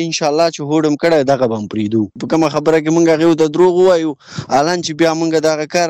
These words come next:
راستنېږو، بل د خپل کور ته راځو، پلار مور موږ ته وایم چې په دغه ځای کې دغه نقطه دروغ دې راته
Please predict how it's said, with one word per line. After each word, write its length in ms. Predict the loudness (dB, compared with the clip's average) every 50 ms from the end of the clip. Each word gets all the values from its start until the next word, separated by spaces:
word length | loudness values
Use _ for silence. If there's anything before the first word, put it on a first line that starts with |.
| 0
راستنېږو، 440 | -2 -2 -2 -4 -2 -2 -2 -4 -2 0 2
بل 180 | 2 2 2 0 -2
د 80 | -2 2
خپل 160 | 2 2 2 4 2
کور 120 | 2 2 2
ته 80 | 0 2
راځو، 260 | 2 0 0 -4 -8 -12 _ -4 -2
پلار 240 | -2 -2 -2 -2 -4
مور 160 | -4 -2 -2
موږ 120 | -4 -2 0 0
ته 100 | 2 2
وایم 260 | 2 2 2 -2 -4
چې 80 | -6 -8 -2
په 80 | 0 0
دغه 140 | 0 0 0 0
ځای 80 | 0 0
کې 280 | 2 2 2 4 4 2
دغه 180 | 2 0 0 -4 -4
نقطه 300 | -6 -2 0 0 0 0 -4 -16 -16 -16 -16 -16 -12 -6 -2 0
دروغ 160 | 2 2 2 2 0
دې 80 | 0 0 -2
راته 180 | -2 -2 0